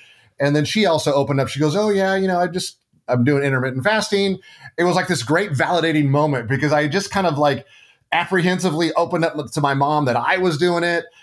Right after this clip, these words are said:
And then we drive down to U S C in two and a half hours, and we're kind of talking about it. And then we go, and then the medical professionals there were also doing it. And it was kind of like this great moment of validation.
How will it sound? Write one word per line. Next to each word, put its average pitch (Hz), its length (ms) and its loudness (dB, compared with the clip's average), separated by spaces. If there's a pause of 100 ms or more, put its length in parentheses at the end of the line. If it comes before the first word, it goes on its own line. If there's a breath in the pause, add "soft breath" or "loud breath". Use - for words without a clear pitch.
(120)
And 143 160 2
then 156 80 2
we 151 100 4
drive 147 280 2
down 147 180 0
to 139 80 0
U 131 180 0
S 123 120 -2
C 170 240 0
in 123 160 0
two 160 120 -2
and 151 80 2
a 147 60 2
half 131 140 0
hours, 147 320 2
and 123 80 -2
we're 123 100 -2
kind 147 140 -2
of 110 100 -6
talking 180 320 -2
about 170 300 2
it. 175 160 -4
And 147 100 2
then 156 80 0
we 160 140 0
go, 170 260 2
and 143 140 -2
then 147 280 0 (220)
the 151 140 2
medical 175 400 0
professionals 196 640 0
there 190 360 2
were 156 300 2
also 170 360 0
doing 139 260 0
it. 131 120 0
And 135 120 -2
it 135 80 -2
was 139 260 -4 (340 soft breath)
kind 196 140 2
of 190 60 2
like 160 100 0
this 151 160 0
great 156 300 0
moment 143 260 2
of 120 80 0
validation. 117 680 0